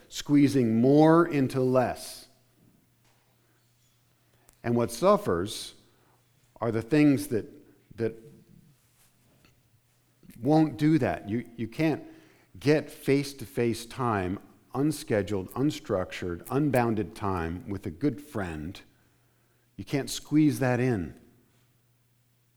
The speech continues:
And so whether it's because you're overtaxed by work demands seven days a week, you're over-teched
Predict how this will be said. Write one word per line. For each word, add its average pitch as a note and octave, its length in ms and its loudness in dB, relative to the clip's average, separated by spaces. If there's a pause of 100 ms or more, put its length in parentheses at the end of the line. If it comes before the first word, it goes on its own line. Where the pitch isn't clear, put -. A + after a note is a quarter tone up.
(1900)
And F#2+ 100 -10
so A2 260 -2
whether G2+ 380 -2
it's F#2+ 140 -8
because G2 560 -6
you're F2 260 -8 (560)
overtaxed C3 960 -2
by F2+ 340 -2 (480)
work C#3+ 480 -2
demands G#2 680 -4 (480)
seven C#3 460 0
days C3+ 260 2
a C3+ 60 4
week, C#3 460 0 (1400)
you're G#2 220 -6
over-teched - 1800 -4